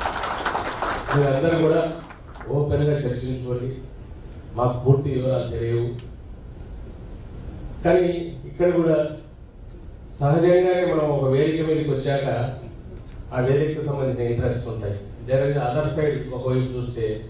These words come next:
ఇంతవరకు మీరు అనుకుంటున్నట్టే కొంతమంది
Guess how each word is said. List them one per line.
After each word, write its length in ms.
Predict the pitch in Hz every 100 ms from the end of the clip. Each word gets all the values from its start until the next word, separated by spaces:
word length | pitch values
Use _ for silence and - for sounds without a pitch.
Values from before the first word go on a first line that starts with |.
| - - - - - - - - - - - - 135
ఇంతవరకు 440 | 165 175 175 160 151
మీరు 160 | 156 160
అనుకుంటున్నట్టే 600 | 156 160 156 156 147 151 131
కొంతమంది 480 | 131 143 143 147